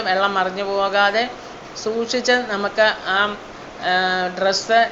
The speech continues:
ഇതുപോലെ ഒന്ന് പൊക്കി നമുക്ക് നമ്മളുടെ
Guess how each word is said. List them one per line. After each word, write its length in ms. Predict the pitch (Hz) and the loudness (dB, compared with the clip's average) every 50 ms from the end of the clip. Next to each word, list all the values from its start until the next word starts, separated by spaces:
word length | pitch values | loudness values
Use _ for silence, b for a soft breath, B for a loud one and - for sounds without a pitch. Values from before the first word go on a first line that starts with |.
| - 185 180 | -2 -6 -4
ഇതുപോലെ 560 | 180 196 190 202 208 214 220 220 220 220 220 220 202 | -4 -4 -2 0 0 2 2 2 2 2 2 2 2
ഒന്ന് 180 | 196 196 196 190 190 190 | 2 -2 -2 -2 -2 -2
പൊക്കി 360 | 185 175 180 - 220 226 226 - - - 196 | -4 -4 -4 -6 -6 -6 -6 -6 -8 -8 -6
നമുക്ക് 360 | 185 180 185 185 185 208 214 233 240 233 - - - - - - - - - - - - - - | -4 -4 -4 -4 0 2 2 2 2 -2 -12 -14 -16 -16 -16 -16 -16 -16 -16 -16 -16 -16 -10 -8
നമ്മളുടെ 320 | 190 190 196 202 202 202 | -4 -2 -2 0 4 4